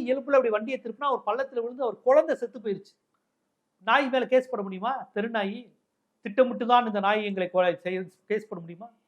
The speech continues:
யாருக்கு, யார் தலையில அடிச்சுக்குவாரு அவரு? நாய் மேல ஏத்தக்கூடாதுங்கிற எண்ணத்துல திருப்பினார். நம்ம ஒரு நாய் கூடுதுன்னா நம்ம இதை கண்டிப்பா ஏத்த மாட்டோம். நம்ம தன் இயல்பாகவே நம்ம வண்டி இப்படி திருப்ப தான் செய்வோம்.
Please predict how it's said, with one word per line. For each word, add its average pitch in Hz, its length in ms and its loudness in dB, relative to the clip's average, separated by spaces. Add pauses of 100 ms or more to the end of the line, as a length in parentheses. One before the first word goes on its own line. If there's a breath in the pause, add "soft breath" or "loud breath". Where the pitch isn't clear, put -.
(540)
யாருக்கு, 220 460 6
யார் 262 320 4
தலையில 247 260 2
அடிச்சுக்குவாரு 202 440 -4
அவரு? 123 140 -10 (580)
நாய் 240 380 4
மேல 254 180 2
ஏத்தக்கூடாதுங்கிற 233 800 0
எண்ணத்துல 240 360 -2
திருப்பினார். 202 380 -4 (500)
நம்ம 208 360 0
ஒரு 208 120 2 (100)
நாய் 254 200 2 (100)
கூடுதுன்னா 233 440 -4
நம்ம 202 160 -4
இதை 175 200 -4
கண்டிப்பா 214 280 -4
ஏத்த 196 240 -4
மாட்டோம். 160 300 -10 (120)
நம்ம 175 220 0
தன் 196 260 2 (120)
இயல்பாகவே 254 480 2
நம்ம 277 180 0
வண்டி 226 160 -4
இப்படி 202 160 -10
திருப்ப 208 220 -8
தான் 202 180 -4
செய்வோம். 160 240 -14